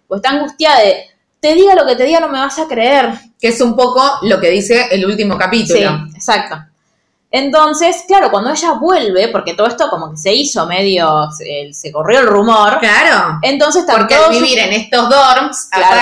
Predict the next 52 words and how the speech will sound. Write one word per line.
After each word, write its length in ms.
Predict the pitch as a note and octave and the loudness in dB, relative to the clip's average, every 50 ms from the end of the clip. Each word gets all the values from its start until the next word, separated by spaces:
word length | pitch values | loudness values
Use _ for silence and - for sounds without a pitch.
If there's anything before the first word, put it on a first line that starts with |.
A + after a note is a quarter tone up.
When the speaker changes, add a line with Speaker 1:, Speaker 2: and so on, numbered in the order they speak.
| A#3+ A#3+ | 2 0
Speaker 2:
aparte 240 | A#3 - A#3+ B3 C#4 D4+ C#4 - - | 0 0 0 0 0 -2 -4 -6 -4
Speaker 1:
tuvieron 340 | - F#3 F#3 F#3 F#3+ A3 A3 | -2 0 2 2 0 0 -2
como 200 | A3 F#3+ D#3+ D3+ | -2 -4 -4 -4
que 80 | D#3+ | -4
alertar 500 | D#3 D#3 D#3 D#3+ D#3 D#3 - A#3+ A#3 G3+ | -2 0 0 0 -2 0 0 2 2 2
a, 160 | F3 - - - | 2 0 -2 -2
también 420 | E3 F3 G3 G#3 G3 F#3+ G#3+ A#3+ | -4 -2 0 2 2 2 0 0
a, 220 | A3 F3+ E3 D#3+ D3 | 0 0 0 0 0
Speaker 2:
Claro, 280 | A#3 G#3+ G#3 B3 C#4 B3+ - | 0 2 2 2 2 2 2
Speaker 1:
al 100 | - G#3+ | 2 0
Speaker 2:
a 40 | G3+ | 2
que 60 | F#3 | 2
Speaker 1:
resto 200 | G3+ G3+ - A3 | 0 0 2 2
de 60 | A#3+ B3+ | 2 2
las 80 | C4 | 4
Speaker 2:
cierren 160 | C4+ C4 B3 | 2 2 2
la 160 | A3 G#3+ G#3 A3+ | 2 2 2 2
Speaker 1:
chicas. 20 | |
Speaker 2:
puerta 340 | A#3 A3+ A3+ A#3 - G#3+ G#3+ B3 | 2 2 2 0 0 0 2 2
bien, 580 | C#4+ C#4+ C#4+ C#4+ C#4 C#4 C#4 C#4 C#4 C#4 B3 A3 G3+ | 2 2 2 4 4 4 4 2 2 2 0 -2 -2
a 40 | G#3 | -2
un 80 | A3 A3+ | -2 -2
montón 400 | A3+ G#3 G#3 A3+ B3 B3+ B3 G#3+ | -2 -4 -2 -2 0 0 0 0
de 120 | F3 D#3 | -2 -4
cuestiones. 600 | E3 E3+ - - E3 D#3+ D#3 D#3 D#3 D#3 - - | -6 -8 -8 -10 -10 -8 -6 -6 -8 -8 -8 -6
Speaker 1:
Entonces, 400 | - C4 C#4 C#4 D4+ D#4 C#4+ E4 | -4 -4 -2 0 0 0 0 0
cuando 240 | D#4 D4 C4+ C4+ C#4+ C#4+ | 0 0 0 2 2 4
vuelves, 240 | D4+ E4 F4+ E4+ F4+ | 4 4 2 0 0
todos 240 | A#3 G#3+ A3+ C4 A#3+ | 0 2 2 0 0
la 160 | G#3 F3 E3 F3+ | -2 0 2 2
odian 760 | A#3 C4 C4 B3 A#3 A#3 A3+ A3+ A3 A#3+ C4+ D#4+ F4+ - _ _ _ _ _ | 2 4 4 4 2 2 2 2 2 0 0 -2 -8 -14 _ _ _ _ _
y 300 | - G3+ G#3 A3 A3+ A3+ - | -4 -2 -2 -2 -2 -4 -4
que 140 | G3 F#3 | -6 -4
cómo 300 | - A3+ A3 G#3 G3+ G3 | 0 2 2 4 4 4
vas 180 | F#3 F#3 F#3 F#3 | 2 2 0 -2
a 40 | F#3 | -8
hacer 180 | - E3+ E3 | -8 -8 -6
una 200 | D#3+ E3 E3 E3 D#3+ | -6 -6 -8 -6 -4
cosa 280 | E3 E3+ E3 - F#3+ G3 | -6 -6 -4 -4 -4 -2
así, 580 | G#3 - - D#4 D4 C#4+ C#4+ C#4+ C#4+ C#4+ C#4 - | -2 -2 -2 0 0 0 0 0 0 -2 -2 -2
que 160 | A3 G3 F#3+ | -4 -4 -2
cómo 220 | - G3 F#3+ F#3 F3 | 0 0 0 0 0
vas 200 | F3 F3 F3 F#3+ | -2 -2 -4 -6
a 60 | F3 | -8
mentir 380 | E3+ E3 E3+ E3 F#3 F3 E3+ - | -8 -8 -8 -6 -6 -6 -4 -4
con 160 | E3 D#3+ D#3+ | -6 -8 -8
semejante 680 | - D#3 D#3 D3+ D#3 - D#3 D#3 D#3+ D#3+ D4+ E4 D#4+ | -10 -12 -12 -12 -10 -8 -8 -10 -6 -4 -4 -4 0
cosa 580 | - G#3+ G#3+ A3 A3 G#3+ G#3+ G#3+ G#3+ - F3+ E3 | 2 2 4 4 4 4 2 0 0 -4 -6 -6
y 60 | E3 | -6
qué 80 | E3 | -8
sé 160 | E3+ - E3 E3+ | -12 -14 -16 -16
yo. 220 | - - C#3+ | -10 -10 -8